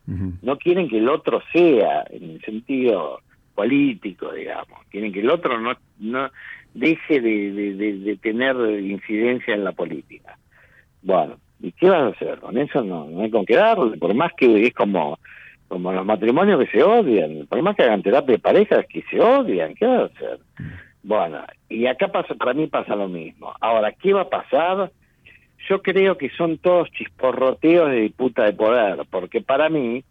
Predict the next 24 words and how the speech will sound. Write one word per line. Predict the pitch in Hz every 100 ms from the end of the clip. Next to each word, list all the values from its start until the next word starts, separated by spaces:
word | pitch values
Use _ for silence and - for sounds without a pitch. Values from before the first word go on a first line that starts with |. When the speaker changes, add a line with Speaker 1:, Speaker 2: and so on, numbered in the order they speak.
| _ _ _ _ _
Speaker 2:
estos | 160 160 135
actores, | 143 131 156 160 151
ninguno | 131 135 156 180 175 156 139
es | 139 143
de, | 131 113 _
de | 104 101
patear | 110 - 123
el | 113
tablero. | 101 95 95 80 71 - - -
Speaker 1:
Ujú. | -
Speaker 2:
Esto | 90 101
de | 101
que | 82 92
Patricia | - - 131 - 95
Burri | 123 131 101
se | 82
va |
a | 98
ir | 98
con | 80 78
Milei, | 76 87 123 127 104 110
eso | 143 113
me |
parece | 87 - 107